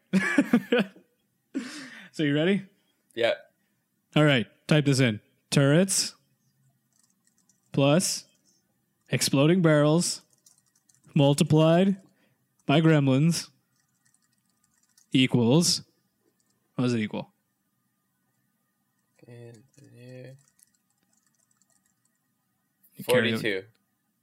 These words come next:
Speaker 1: You're right. It is the answer to life. How did you know that?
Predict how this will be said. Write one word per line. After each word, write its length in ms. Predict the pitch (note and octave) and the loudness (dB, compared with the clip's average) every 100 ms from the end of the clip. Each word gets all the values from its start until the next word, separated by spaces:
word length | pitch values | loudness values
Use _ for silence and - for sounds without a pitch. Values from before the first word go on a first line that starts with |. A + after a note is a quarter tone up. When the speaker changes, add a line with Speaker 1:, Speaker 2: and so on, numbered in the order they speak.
| - | -4
Speaker 1:
You're 220 | C3 F3 | 2 2
right. 440 | E3+ F3 A#3+ A3 D3 | 2 2 2 2 2
It 160 | G3 | 2
is 240 | G#3 A#3 F#3+ | 2 2 2
the 160 | G#3+ | 0
answer 580 | G#3 A#3 B3+ A#3+ - C4 | 2 2 2 0 0 0
to 80 | B3+ | 2
life. 440 | B3+ C4 C#4 A#3+ | 2 2 2 0
How 180 | F#3+ A#3 | 0 0
did 140 | D#4+ D#4+ | 0 0
you 160 | D#4+ | 0
know 240 | E4 F#4 E4+ | 2 0 0
that? 460 | C#4+ F#3+ C#3 A#2 | 0 2 0 -2